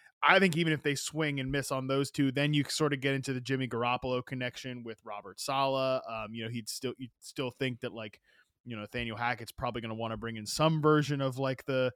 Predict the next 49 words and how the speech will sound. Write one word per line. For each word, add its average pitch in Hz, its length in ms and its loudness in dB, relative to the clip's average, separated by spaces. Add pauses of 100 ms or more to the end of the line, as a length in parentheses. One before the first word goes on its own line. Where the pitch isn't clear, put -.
(420)
you 131 100 -4
know, 123 300 -2 (300)
LaFleur 131 680 2
offense. 123 440 -4
There's, 127 260 -4
there's 165 220 2
enough 196 280 8
connective 185 380 2
tissue 156 300 0
there 147 180 2
that 135 80 2
I 131 80 2
think 135 220 -4
they'd 127 200 0
be 127 120 0
a 123 60 -2
Jimmy 123 260 -4
Garoppolo 117 540 -2
team. 117 360 -6
But, 113 220 -2 (460)
um, 107 460 -4 (180)
you 120 80 -2
know, 120 60 2
again, 135 280 2 (420)
Jimmy, 143 280 -2
can 127 180 -8
he, 120 120 -8 (180)
can 170 100 2
he 190 80 6
stay 262 180 8
healthy? 165 380 0
I 139 80 -4
think 147 140 -6
that's 156 180 -2
the 160 60 -10
biggest 139 260 -4
thing 135 100 -4
with 127 120 -6
Jimmy 131 200 -4
Garoppolo 117 540 -2
is, 113 100 -8
like, 113 180 -6
if - 460 -20
you're 170 80 6
gonna 190 140 6
bring 151 220 4
him 143 100 4
in 190 140 8
there, 135 320 6